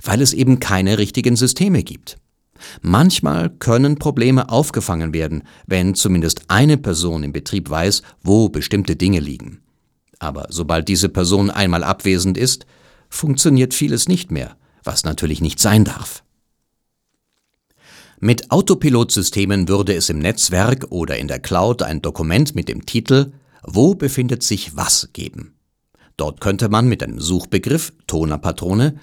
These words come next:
die nötige Information finden. Dann wäre definiert, wo der Tonerpatronenvorrat in der Abteilung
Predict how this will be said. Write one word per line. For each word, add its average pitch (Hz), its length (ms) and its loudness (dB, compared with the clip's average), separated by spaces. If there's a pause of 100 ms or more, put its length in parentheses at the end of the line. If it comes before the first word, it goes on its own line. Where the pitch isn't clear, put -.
(120)
die 135 80 6
nötige 98 380 2
Information 123 680 2
finden. - 520 -6 (560)
Dann 175 260 4
wäre 131 200 2
definiert, 104 600 0 (200)
wo 143 340 4
der 92 180 0
Tonerpatronenvorrat 120 1200 0
in 101 140 -4
der 90 160 -2
Abteilung 127 560 -2